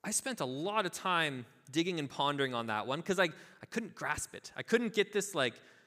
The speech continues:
the, the word that's used there from, like, the original language and stuff. I, I just trying to, like,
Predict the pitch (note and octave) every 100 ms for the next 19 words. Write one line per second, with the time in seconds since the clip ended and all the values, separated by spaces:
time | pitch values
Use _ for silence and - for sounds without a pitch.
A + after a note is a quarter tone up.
0 | _ _ _ _ _ _ _ C#3+ C#3+ C#3+
1 | D3+ F3 E3+ C#3 - F3 G3+ E3+ F3+ F3+
2 | F3+ F3 C#3+ C3 A#2+ A#2+ A#2 - A2+ G3
3 | A3+ A#3+ A#3+ A#3+ A#3 A3 F3+ D3 D3+ F#3
4 | F3+ E3 D3 D3 D#3+ - A#3 A3+ D#3